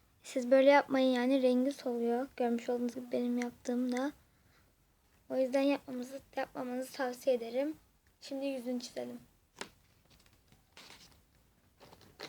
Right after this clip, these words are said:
Yüzünü çizerken de yine ince uçlu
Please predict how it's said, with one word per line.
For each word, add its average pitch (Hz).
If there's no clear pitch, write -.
Yüzünü 262
çizerken 262
de 254
yine 269
ince 262
uçlu 269